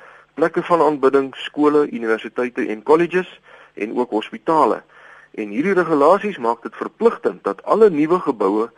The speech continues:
ontwerp en gebou moet word sodat alle funksionele vereistes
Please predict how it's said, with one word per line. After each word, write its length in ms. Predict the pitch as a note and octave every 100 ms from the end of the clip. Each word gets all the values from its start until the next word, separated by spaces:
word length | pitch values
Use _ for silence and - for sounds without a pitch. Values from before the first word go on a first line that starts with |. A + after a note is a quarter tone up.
| - _
ontwerp 600 | G#2+ A2 F#2 F#2+ B2 -
en 240 | - A#2
gebou 400 | A2 G2+ G2+ D3 D3
moet 180 | A#2+
word 320 | F#2+ G2 G2 _ - - - -
sodat 280 | G2 G2+ -
alle 180 | D3+ D#3+
funksionele 580 | D3+ C#3 A#2+ A2+ C#3+ D3
vereistes 580 | B2 G#2 G#2 G2 F#2+